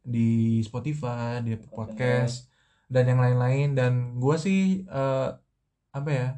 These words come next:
Speaker 1: di Instagram gue bisa kalian datengin. Di situ ada link langsung ke podcast gue, Obrolan Drummer. Di situ di Instagram gue at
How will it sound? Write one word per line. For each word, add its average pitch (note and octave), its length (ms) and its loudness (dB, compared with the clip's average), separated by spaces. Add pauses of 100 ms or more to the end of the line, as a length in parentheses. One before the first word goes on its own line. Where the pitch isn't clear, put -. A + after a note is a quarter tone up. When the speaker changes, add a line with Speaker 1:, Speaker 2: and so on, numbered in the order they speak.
(100)
Speaker 1:
di C3+ 180 0
Instagram C3+ 480 0
gue D3 160 0
bisa D3+ 220 -4
kalian C3 340 -2
datengin. C3 720 0 (300)
Di C3 100 -8
situ C#3 220 -4
ada C3 400 4
link C3 380 -4 (160)
langsung C3+ 560 -2
ke C3+ 160 -4
podcast - 640 -6 (460)
gue, B2+ 300 2 (340)
Obrolan B2 360 -2
Drummer. A#2+ 380 -2 (340)
Di B2 120 -4
situ C3 300 -4 (380)
di B2 300 0
Instagram B2 520 0
gue B2+ 280 0 (220)
at B2 220 -2